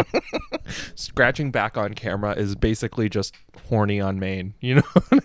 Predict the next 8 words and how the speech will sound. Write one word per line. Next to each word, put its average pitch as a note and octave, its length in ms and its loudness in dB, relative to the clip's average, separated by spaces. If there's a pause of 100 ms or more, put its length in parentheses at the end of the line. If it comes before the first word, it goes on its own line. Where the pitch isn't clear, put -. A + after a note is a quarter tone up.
(100)
I A3 280 0 (220)
mean? A3 300 -4
<laughs> - 40 -18 (2500)
I'm, G3 240 -4 (1120)
oh C#3 160 2
my C#3 160 2
God. G2+ 480 -4
Anyways, A#2+ 540 2